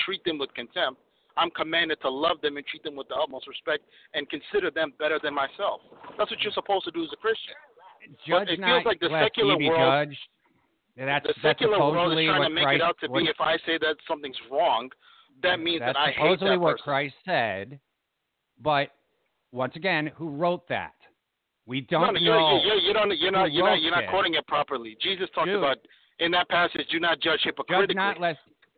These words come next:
Speaker 2: Uh, uh,
Speaker 1: Yeah.
Speaker 2: Well, wha-, what? It, yeah. What's the saying then? What? What is the
Speaker 1: Hey,
Speaker 2: correct?
Speaker 1: I'll, I'll, I'll give, I'll give you the entire verse, what you just tried to quote. He said, "Judge not, lest you be judged."
Speaker 2: That's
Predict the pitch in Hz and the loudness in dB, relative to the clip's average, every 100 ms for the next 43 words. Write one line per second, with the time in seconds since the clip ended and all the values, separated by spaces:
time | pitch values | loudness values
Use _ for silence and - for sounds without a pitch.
0 | - 147 - 160 175 147 202 - 185 185 | -20 -20 -6 -6 -4 -2 2 4 4 2
1 | 165 180 156 - - 170 185 185 165 185 | -2 -6 -6 -10 -6 0 0 0 0 0
2 | 160 185 - 185 - 208 214 127 82 - | 0 -2 -2 -6 -4 -4 -4 -6 -10 -14
3 | - 147 151 151 170 185 143 175 202 165 | -2 0 0 -2 -2 -2 -2 0 4 4
4 | 156 - - 202 165 202 - 220 170 170 | 4 2 2 0 0 -4 -2 0 2 2
5 | 208 202 196 196 190 175 214 190 160 151 | 0 0 -4 0 0 2 0 0 -2 -4
6 | 160 - 165 - 190 127 - - 160 156 | -4 -2 -2 0 -2 -2 -6 -10 -2 -2
7 | - 175 202 208 196 156 156 - 156 160 | 0 0 0 0 0 2 -2 -4 -12 -8
8 | 190 - 117 - - - _ _ _ _ | -6 -4 -4 -4 -10 -18 _ _ _ _
9 | - - _ _ _ _ _ _ _ _ | -12 -12 _ _ _ _ _ _ _ _
10 | _ _ - - 139 | _ _ -10 -6 -6